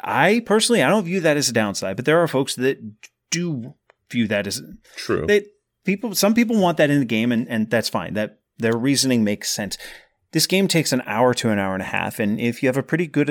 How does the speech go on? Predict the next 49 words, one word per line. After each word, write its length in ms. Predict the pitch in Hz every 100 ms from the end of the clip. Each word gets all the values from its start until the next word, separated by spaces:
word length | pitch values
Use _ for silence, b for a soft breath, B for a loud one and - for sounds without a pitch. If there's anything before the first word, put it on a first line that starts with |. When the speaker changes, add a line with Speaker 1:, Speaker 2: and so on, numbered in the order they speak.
| 151
Speaker 1:
idea, 480 | 123 117 117 113 110
say 260 | - 110
forty 320 | 98 - 127 120
minutes 360 | 110 104 104 113
in, 280 | 101 95 90
that 180 | 104 101
one 180 | 117 117
player 260 | 120 101
is 200 | 98 -
miles 520 | 87 92 113 143 147
ahead 200 | 139 120
of 100 | 113
the, 160 | 104 95
uh, 400 | 95 - 110 98
the 180 | - 104
others, 380 | 104 90 - 139
well, 220 | 139 -
then 220 | 160 147
yeah, 200 | 107 -
you're 140 | 95 110
gonna 140 | 135
be 80 | 127
treading 260 | 139 123
water 260 | 107 98 98
until 360 | 95 - 98 82 -
you 80 | 98
<laughs> 100 | -
calculate 720 | - 120 - 123 113 - 123 B B B
how 180 | -
much 360 | 107 110 107 -
they 160 | 104 95
won 440 | 90 95 92 92
by. 300 | 90 78 78
But 200 | 85 127 B B B -
I 240 | - 208
don't 160 | 285 277
think 160 | 247
it 60 | -
happened 580 | - - 135 - 90 87
in, 200 | 101 110
in 160 | 110
any 180 | 104 98
of 80 | 92
our 140 | 90
games. 260 | 87 92 92
I 60 | 104
just 180 | 101
know 160 | 123 107
that, 200 | 101 -